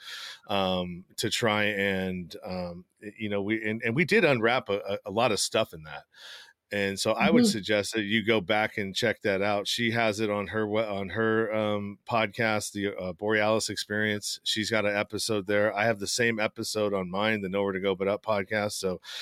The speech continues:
Speaker 1: between either one, you'll be able to find it. And it's called Not Proud of Our Behavior, because that's really where we're at.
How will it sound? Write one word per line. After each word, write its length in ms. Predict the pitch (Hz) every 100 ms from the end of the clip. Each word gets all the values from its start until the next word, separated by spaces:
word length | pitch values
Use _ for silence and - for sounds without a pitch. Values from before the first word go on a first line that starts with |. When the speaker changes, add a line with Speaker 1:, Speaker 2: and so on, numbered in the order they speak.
| - -
Speaker 1:
between 380 | 131 - 180 165
either 240 | 160 139
one, 380 | 127 127 110 110
you'll 160 | 110 107
be 140 | 107
able 220 | 104 95 92
to 240 | 95 90
find 360 | - 101 98 87
it. 120 | 92
And 100 | 101
it's 180 | 98 -
called 420 | 117 101 101 98 - - - - -
Not 280 | 104 139 -
Proud 420 | 139 147 143 127
of 220 | 117 - -
Our 140 | 110 110
Behavior, 640 | 123 120 131 90 71 - _ _ _ _ _ _ _
because 580 | - 104 117 110 110 98 -
that's 260 | 101 - 95
really 380 | 135 135 107 - _ -
where 180 | 92 120
we're 160 | 101 98
at. 300 | 120 78